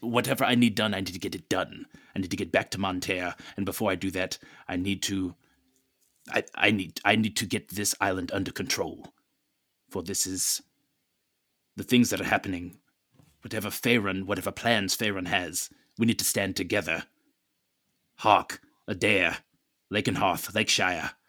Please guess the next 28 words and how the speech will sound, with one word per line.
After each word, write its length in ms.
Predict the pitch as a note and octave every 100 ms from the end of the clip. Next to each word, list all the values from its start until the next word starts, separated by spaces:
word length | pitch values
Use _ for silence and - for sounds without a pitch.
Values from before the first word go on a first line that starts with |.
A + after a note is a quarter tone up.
| _ _ _ _ _ _ _ _ -
the 100 | A2
Gilbrain 400 | G2 A2 G#2 G#2
Wilds. 680 | G2 G2 F2+ F2 F2 - - _ _ _ _ _ _ _ _ _ _ -
We 80 | A#2
must 200 | G#2+ -
stand 240 | G#2 F#2+
together 280 | F#2+ F#2+ F2+
in 120 | F#2
order 160 | F#2 E2
to 100 | -
face 300 | G#2 F2 -
this. 340 | F#2+ - - - _ _ _ _ _ _ _ -
Now, 60 | -
I 160 | G#2
believe 500 | G#2 F#2 F2+ F#2 - - - -
if 140 | -
we 60 | F#2+
get 160 | A2
back 140 | G2+ -
to 80 | F#2+
Lakenhearth, 500 | G2+ G2 F2+ F#2 G2
I 60 |
can 140 | F#2 G2
begin 260 | G2 G2+
talking 240 | G2+ - G2
to 100 | F2+
Galwinia 600 | G2 G2 G#2 G#2 F#2+ E2+ - _ _ -
about 420 | - F#2+ -